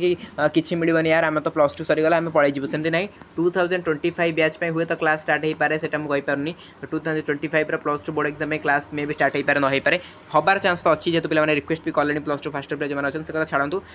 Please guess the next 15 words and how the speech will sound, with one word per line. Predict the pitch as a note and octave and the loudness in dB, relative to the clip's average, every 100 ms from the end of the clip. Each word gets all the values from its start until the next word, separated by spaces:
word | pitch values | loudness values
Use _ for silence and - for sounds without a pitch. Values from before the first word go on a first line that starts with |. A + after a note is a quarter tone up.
| - - | -10 -6
ଆପଣଙ୍କର | - F3 F3 F3+ E3+ | 0 2 2 0 2
plus | D#3 D#3+ E3 | 2 2 0
three | E3+ | -2
classes | E3+ E3 E3+ E3 | 2 0 0 -2
ଯଦି | D#3+ D#3+ | 0 0
ଆପଣ | D#3 D3 | -2 -2
ପ୍ଲସ୍ | D3 D3+ | -2 -2
ଥ୍ରୀ | E3 | -2
କରିବାକୁ | D#3+ D#3+ | 0 0
ଚାହୁଁଛନ୍ତି, | E3 E3 | -4 -4
ତାହେଲେ | E3 D3+ | -4 0
ପ୍ଲସ୍ | C#3+ C#3+ | 0 0
ଥ୍ରୀର | D#3+ D#3+ D#3+ C3+ C#3 | -4 0 2 4 4
arts | D3+ E3 | 4 0
ହଉ, | - | -4